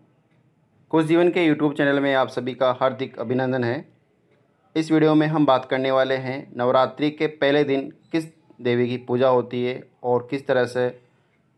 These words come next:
देवी की पूजा करते हैं। तो चैत्र और शारदीय नवरात्र जो होते हैं उसमें पहले दिन माँ शैलीपुत्री की पूजा होती है। हिंदू धर्म में मान्यता है कि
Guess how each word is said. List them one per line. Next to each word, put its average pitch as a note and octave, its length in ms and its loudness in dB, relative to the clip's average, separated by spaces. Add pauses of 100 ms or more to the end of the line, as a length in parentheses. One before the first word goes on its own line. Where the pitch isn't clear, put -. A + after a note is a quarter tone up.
(100)
देवी A#2+ 280 0
की D3 160 -2 (680)
पूजा C#3 280 4 (420)
करते A#2 260 -2
हैं। F#2+ 260 -10 (840)
तो B2+ 80 -8
चैत्र D#3 580 -2
और C#3 320 2
शारदीय C3+ 640 0
नवरात्र B2+ 440 -2
जो B2 140 -4
होते A#2+ 200 -4
हैं A#2 220 -6
उसमें C3 320 -6
पहले C3+ 240 2
दिन C3 180 -4
माँ B2 300 0
शैलीपुत्री B2+ 680 -6
की C3 180 -10
पूजा A#2+ 280 -2
होती A2 340 -4
है। A2+ 80 -4 (880)
हिंदू D3+ 240 4
धर्म D3 200 4
में D3 120 4
मान्यता B2+ 420 0
है B2+ 160 -2
कि C3 180 -14